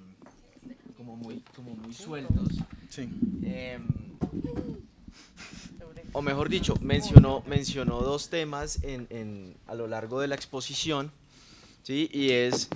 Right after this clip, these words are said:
Speaker 1: eh, entiendo cuál es el, cuál es el, el planteamiento suyo desde el punto de vista del behavioral, pero adicionalmente me está mezclando cuestiones de A E D clásico, como por ejemplo una
Speaker 2: La
Speaker 1: teoría de
Speaker 2: parte de
Speaker 1: juegos.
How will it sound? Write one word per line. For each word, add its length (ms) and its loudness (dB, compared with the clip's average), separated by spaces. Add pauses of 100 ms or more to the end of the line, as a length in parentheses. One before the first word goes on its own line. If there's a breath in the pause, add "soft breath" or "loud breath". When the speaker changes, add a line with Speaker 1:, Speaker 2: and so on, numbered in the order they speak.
(640 loud breath)
Speaker 1:
eh, 220 -6
entiendo 500 2
cuál 160 2
es 160 2
el, 180 -2
cuál 220 2
es 120 0
el, 200 -2
el 180 2
planteamiento 680 0
suyo 260 -4
desde 140 -2
el 60 -6
punto 320 -6
de 60 0
vista 340 -4
del 120 -2
behavioral, 540 -4
pero 220 0
adicionalmente 760 -2
me 100 -4
está 200 -6
mezclando 640 -2
cuestiones 640 -10
de 120 -6
A 140 -6
E 40 -6
D 80 -6
clásico, 460 -10
como 180 -16
por 140 -14
ejemplo 320 -16
una 100 -12
Speaker 2:
La 120 -8
Speaker 1:
teoría 200 -8
de 60 -10
Speaker 2:
parte 120 -8
de 60 -6
Speaker 1:
juegos. 240 -12